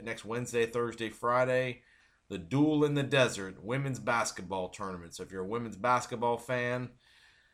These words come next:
uh, of any of those schools, love to check us out.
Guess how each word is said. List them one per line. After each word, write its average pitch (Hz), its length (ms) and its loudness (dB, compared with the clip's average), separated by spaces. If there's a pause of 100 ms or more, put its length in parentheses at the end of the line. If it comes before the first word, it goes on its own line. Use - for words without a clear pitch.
(140)
uh, 90 260 -4
of 92 100 -6
any 113 240 0
of 113 60 -4
those 110 220 2
schools, 139 920 0 (640)
love 104 240 -4
to 92 260 -10 (340)
check 151 260 4
us 151 140 0
out. 87 320 0